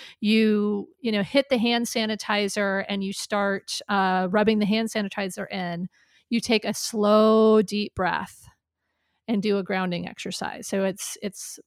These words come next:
just a few seconds, but every time you make sure that you take a deep breath, so you're not holding your breath constantly. Um, finding the moments where you can actually take a minute of just slow, deep breaths, or maybe it's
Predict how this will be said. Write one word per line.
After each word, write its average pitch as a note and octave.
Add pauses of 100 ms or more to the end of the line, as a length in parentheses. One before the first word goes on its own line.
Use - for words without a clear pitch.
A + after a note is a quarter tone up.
(240)
just A#3
a C4+
few C4+
seconds, B3
but G#3+
every A3
time A3+
you G3+
make G#3
sure -
that G3
you G3+
take A#3
a B3
deep A3
breath, F#3
so -
you're A3
not A3
holding A3+
your G#3
breath F3+
constantly. - (680)
Um, G3+
finding A3+
the A3+
moments G#3+
where G#3
you G3
can G#3+
actually G#3
take G3
a A3+
minute C4
of G#3+
just -
slow, G3+
deep F#3+
breaths, - (520)
or G#3+
maybe G3+
it's -